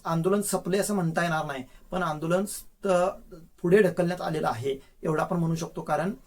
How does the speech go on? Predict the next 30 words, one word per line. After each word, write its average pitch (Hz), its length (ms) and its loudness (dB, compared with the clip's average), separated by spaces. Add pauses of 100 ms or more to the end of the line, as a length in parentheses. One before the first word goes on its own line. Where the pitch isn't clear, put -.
(480)
सरकारने 170 380 -2
वेळ 170 200 0
मागितला 165 300 -2
आहे, 160 100 -4
सहा 147 300 -6
महिन्याचा 165 340 -2
वेळ 160 180 0
मागितलेला 160 440 -2
आहे. 139 320 -6 (220)
मग 160 120 -6
तो 156 100 -4
कर्जमाफीसाठी 170 600 -2
असेल 180 220 -2
किंवा 190 160 0
बाकीच्या 170 300 -4
गोष्टींसाठी 160 480 -4
असेल, 147 320 -4 (320)
तर 170 60 -6
तो 185 120 -2 (140)
वेळ 180 280 -2
मागितलेला 170 420 -2
आहे 165 100 -2
आणि 165 100 -2 (100)
ती 180 80 -2
वेळ 165 260 0 (260)
स-, - 120 -10 (180)
बच्चूभाऊंनी 165 600 0
असेल, 165 280 -2
बच्चूभाऊंच्या 156 480 -6
सहकाऱ्यांनी 165 600 -4